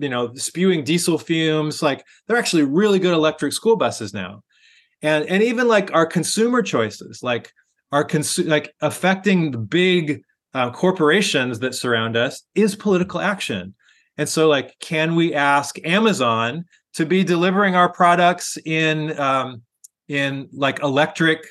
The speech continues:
delivery vehicles? And, you know, um, Amazon has actually invested in an electric vehicle company called Rivian. And so, um, you can do that. So we did, so this is really fun. In the Sunday school class,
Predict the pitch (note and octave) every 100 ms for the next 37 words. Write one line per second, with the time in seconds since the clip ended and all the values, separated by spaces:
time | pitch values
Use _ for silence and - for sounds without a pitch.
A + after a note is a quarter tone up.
0 | _ D3 G3 A#3 G3 C3 B2 A#2 F#2+ -
1 | - - _ _ _ _ - C#3 C#3 C#3+
2 | C#3 C#3+ C#3+ C3 A#2+ A#2 - _ _ -
3 | C#3+ D3 C3 C#3 C#3+ C#3 C#3 C#3+ D#3 D#3
4 | C#3+ F#3 F#3+ D#3+ B2+ B2 B2 B2+ - C3
5 | B2 - C#3+ C3 C#3 D3 C#3+ D3 C#3 C#3+
6 | - C#3+ C3 F3 F#3 A2+ F#2+ G2 _ _
7 | _ _ _ C3+ C3 - C#3 C3+ C3 G#2+
8 | _ _ - B2+ A#2 A2 A2 C#3+ D3 D#3+
9 | E3 D3 C3+ D#3 D#3+ G#3 F3 G2 - F3
10 | E3+ F3+ F#3+ E3+ D3 - F3 D#3+ C#3+ E3+
11 | F3 G3+ F#3+ E3+ G#2+ G2 D#3 G#3+ A3 G#3
12 | D#3 - A#2+ A2 G2 B2 -